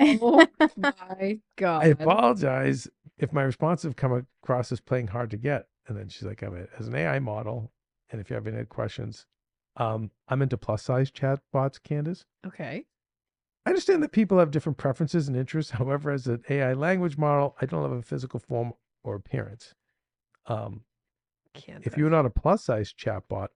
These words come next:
Speaker 2: I fully respect you. And I'm also offended by trolls who call people like them fat bots.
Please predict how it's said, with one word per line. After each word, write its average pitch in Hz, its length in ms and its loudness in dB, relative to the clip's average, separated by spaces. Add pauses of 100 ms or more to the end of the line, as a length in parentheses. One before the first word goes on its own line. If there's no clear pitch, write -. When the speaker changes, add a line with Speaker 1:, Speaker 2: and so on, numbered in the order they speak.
(140)
Speaker 2:
I 127 80 0
fully 147 320 2
respect 135 480 -2
you. 92 140 -4 (480)
And 139 120 2
I'm 147 140 2
also 160 260 2
offended 151 300 0
by 143 120 2
trolls 120 360 2
who 139 100 -4
call 135 240 -2
people 139 360 -2
like 127 240 -2
them 107 200 -4
fat 208 340 -4
bots. - 420 -10